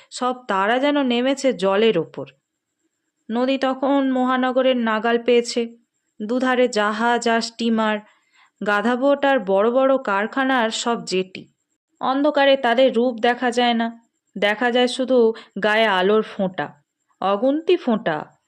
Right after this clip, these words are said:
কালো জলের এপার থেকে ওপারে। মেঘলা আকাশ ছেড়ে তারাগুলিই যেন নেমেছে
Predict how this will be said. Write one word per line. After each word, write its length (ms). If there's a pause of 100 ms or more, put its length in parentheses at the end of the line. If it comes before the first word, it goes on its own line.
(280)
কালো 360
জলের 420
এপার 300 (120)
থেকে 260
ওপারে। 460 (500)
মেঘলা 440
আকাশ 280 (120)
ছেড়ে 320 (380)
তারাগুলিই 680
যেন 260
নেমেছে 460